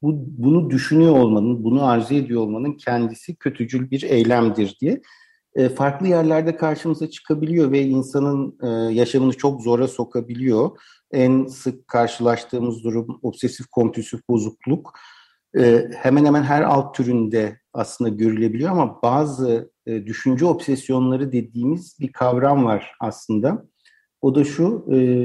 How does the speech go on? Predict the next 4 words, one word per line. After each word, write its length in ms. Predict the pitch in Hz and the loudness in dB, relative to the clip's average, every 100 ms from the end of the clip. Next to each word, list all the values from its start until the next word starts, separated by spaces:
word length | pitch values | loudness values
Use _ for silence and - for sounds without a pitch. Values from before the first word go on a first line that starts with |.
| 123 | -2
yine 380 | - 127 170 143 | -4 0 0 2
benzer 340 | 156 143 160 147 | 2 2 -2 -2
şekilde 560 | 139 131 127 120 143 | -6 -8 -8 -4 -2
özellikle 840 | 147 120 143 160 165 - 151 151 | -2 0 2 2 0 0 0 0